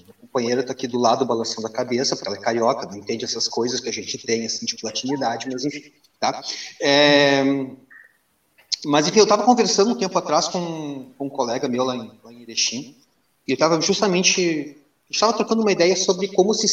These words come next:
símbolos nacionais foram apropriados, né, pela, pela direita, né? Não só a camisa da seleção, mas a bandeira, o hino,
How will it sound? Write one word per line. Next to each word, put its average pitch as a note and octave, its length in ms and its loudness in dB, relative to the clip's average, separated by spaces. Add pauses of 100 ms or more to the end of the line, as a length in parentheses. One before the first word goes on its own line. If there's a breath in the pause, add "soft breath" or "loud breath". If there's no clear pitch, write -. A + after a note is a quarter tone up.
símbolos G3 680 0
nacionais C#3+ 680 2
foram F3+ 600 0
apropriados, E3 840 2
né, B2+ 80 -2
pela, A#2 440 -2 (680 soft breath)
pela C3 160 0
direita, C3 360 4
né? A2+ 80 -4
Não B2 180 0
só D#3 180 2
a D3+ 80 0
camisa C3 380 2
da A2+ 80 -4
seleção, A#2 680 -4
mas - 340 -12
a G#2+ 80 -10
bandeira, A2 680 2
o F#2 120 -14
hino, G#2+ 540 -2